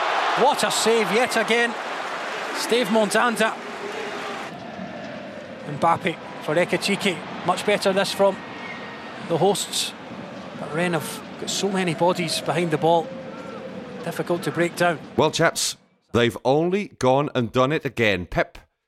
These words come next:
Speaker 2: Genesio, I'm not sure if the, uh, tactics actually that, uh,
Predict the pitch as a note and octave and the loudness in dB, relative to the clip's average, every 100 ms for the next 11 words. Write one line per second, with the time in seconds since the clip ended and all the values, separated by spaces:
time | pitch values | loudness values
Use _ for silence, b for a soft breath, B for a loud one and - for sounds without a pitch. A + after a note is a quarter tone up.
0 | _ - C#3 C#3+ A#2+ C#3+ C#3 B2 - _ | _ 0 4 4 4 4 6 4 -2 _
1 | _ _ _ _ _ _ _ _ _ _ | _ _ _ _ _ _ _ _ _ _
2 | C3 D3+ - C3 - - D#2 - G#2 G2 | -2 0 2 2 0 -8 -4 2 4 4
3 | E2+ - - - - - G2+ - F#2+ E2 | 2 0 -6 -2 -4 0 -2 2 0 0
4 | - _ - E2+ - F#2+ F2 | -4 _ 0 0 2 2 2